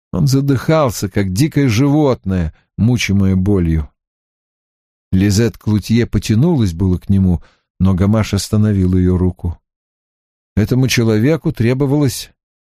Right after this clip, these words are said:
личное пространство, иллюзия приватности.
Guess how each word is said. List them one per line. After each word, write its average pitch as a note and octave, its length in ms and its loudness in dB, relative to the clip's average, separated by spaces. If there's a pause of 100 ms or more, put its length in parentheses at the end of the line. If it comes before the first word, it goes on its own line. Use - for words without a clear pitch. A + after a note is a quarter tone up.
(120)
личное A2 480 0
пространство, F#2 1040 -2 (420)
иллюзия A2+ 460 2
приватности. D#2+ 1080 -2